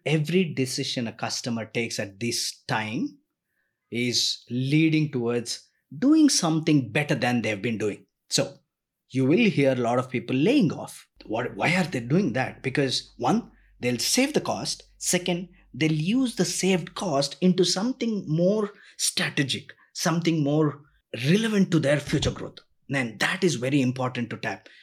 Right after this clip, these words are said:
because it's a myth that fear of slow market, it's a myth that everybody feels nobody's buying. That's not the case. Everybody is here.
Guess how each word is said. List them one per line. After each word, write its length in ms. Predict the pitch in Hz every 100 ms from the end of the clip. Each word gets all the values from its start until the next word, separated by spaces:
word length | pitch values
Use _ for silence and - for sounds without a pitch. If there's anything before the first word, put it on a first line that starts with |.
| - _ 127
because 560 | 147 160 139 - - _ _ _ _ _ -
it's 180 | -
a 60 | 214
myth 500 | 156 151 202 - - _ _ 131
that 440 | 131 135 139 - _ -
fear 240 | - 147 131
of 200 | 120 -
slow 340 | - 135 127
market, 500 | 127 120 127 202 202 - - - _ -
it's 200 | 151 147
a 40 |
myth 240 | 156 170 160
that 180 | 151 135
everybody 680 | 127 151 147 143 139 123 -
feels 420 | 156 139 143 -
nobody's 340 | 139 160 156
buying. 360 | 147 180 139 - _ _ _ _ - -
That's 260 | - - -
not 200 | 156 156
the 60 | 156
case. 540 | - 226 135 - - _ _ _ -
Everybody 560 | 143 147 294 185 170 185
is 220 | 131 -
here. 340 | 196 170 -